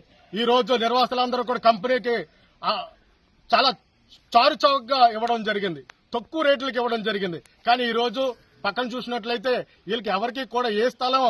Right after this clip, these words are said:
పునర్వ-, రెండు వేల పదమూడు భూ సేకరణ చట్ట ప్రకారంగా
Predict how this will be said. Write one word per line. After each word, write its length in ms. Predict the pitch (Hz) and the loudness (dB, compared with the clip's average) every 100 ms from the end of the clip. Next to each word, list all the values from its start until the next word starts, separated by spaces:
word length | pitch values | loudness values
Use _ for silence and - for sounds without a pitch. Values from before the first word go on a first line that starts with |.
| 160 _ _ _ - | 0 _ _ _ -8
పునర్వ-, 360 | 190 247 262 226 | -4 -2 0 0
రెండు 160 | 208 233 | 0 0
వేల 160 | 262 240 220 | 0 0 -2
పదమూడు 280 | 240 247 202 | -2 -2 -4
భూ 120 | 240 | -6
సేకరణ 320 | 226 254 240 226 | -4 -4 -4 -8
చట్ట 120 | 240 208 | -8 -6
ప్రకారంగా 460 | 240 240 240 247 | -4 -4 -4 0